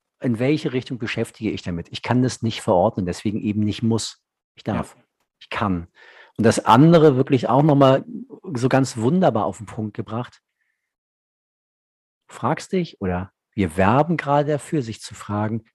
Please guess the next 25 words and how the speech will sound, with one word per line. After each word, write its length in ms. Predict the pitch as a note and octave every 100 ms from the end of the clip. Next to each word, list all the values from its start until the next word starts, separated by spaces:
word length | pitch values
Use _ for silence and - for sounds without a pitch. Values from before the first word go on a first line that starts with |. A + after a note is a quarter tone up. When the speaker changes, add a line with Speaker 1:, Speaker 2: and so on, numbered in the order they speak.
| -
Speaker 1:
welches 460 | A#2 C#3 D3 D3+
Bedürfnis 840 | - F#2 A#2+ D3 F3+ - D#3+ - G2+
wird 240 | B2 -
gerade 280 | - G#2+ A2+
bei 160 | G2 F#2+
mir 300 | A2 D3+ F3
verletzt 540 | - A2 B2+ - -
durch 280 | - A2 -
das, 300 | - C#3+ -
was 160 | A2+ G#2
ich 140 | -
da 200 | - F2
wahrnehme, 640 | G2 A#2+ E3 F3 F3 F#3+ - _ _ _ _ _ _ _
und 160 | A#2
mich 180 | G#2+ G2+
dann 260 | - A#2 C3+
zu 160 | -
fragen, 560 | C3 - G2+ G#2 A2 A2 _ _ _ _ _ _ _ _ _ _ _ _ _ _ _ _ _ _ _ _
ja, 260 | F#3+ C3 -
okay, 420 | C3 - C3 E2 _ _ _ _ _
ähm, 460 | A#2+ A2 A2 G#2 - _ _
daraufhin 500 | G#2+ A2+ B2+ - C3
kann 200 | - A#2+
ich 160 | A#2 -
gucken, 440 | - - G#2+ G#2+